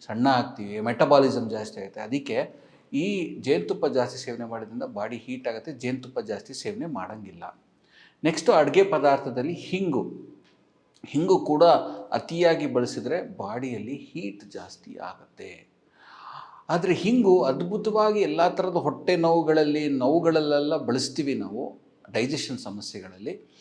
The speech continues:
but ಹೀಟ್ ಅಂತೂ ಜಾಸ್ತಿ ಮಾಡುತ್ತೆ. ವಿರುದ್ಧ ಆಹಾರಗಳು ಸೇವನೆ ಮಾಡಬಾರ್ದು. ತದ್ವಿರುದ್ಧ ಆಹಾರಗಳು, ಹೋದ್ಸಲಿ ಹೇಳಿದ್ದೆ ನಾನು,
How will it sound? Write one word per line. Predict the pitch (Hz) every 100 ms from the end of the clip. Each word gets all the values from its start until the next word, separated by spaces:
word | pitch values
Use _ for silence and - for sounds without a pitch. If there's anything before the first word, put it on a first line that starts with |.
| - _
but | 156 214 - -
ಹೀಟ್ | - 202 262 175
ಅಂತೂ | 123 214 180
ಜಾಸ್ತಿ | 110 104 - 143
ಮಾಡುತ್ತೆ. | 95 87 87 104 98 - _ _ _ _ _ - - 123
ವಿರುದ್ಧ | 156 226 294 -
ಆಹಾರಗಳು | 196 185 175 180 165 170
ಸೇವನೆ | - 143 135 131
ಮಾಡಬಾರ್ದು. | 113 98 95 95 101 107 101 95 - - _ _ _ -
ತದ್ವಿರುದ್ಧ | 180 175 185 214 214 208
ಆಹಾರಗಳು, | 165 139 123 120 117 104 95
ಹೋದ್ಸಲಿ | 143 196 - 196 196
ಹೇಳಿದ್ದೆ | 175 180 160
ನಾನು, | 143 127 - - -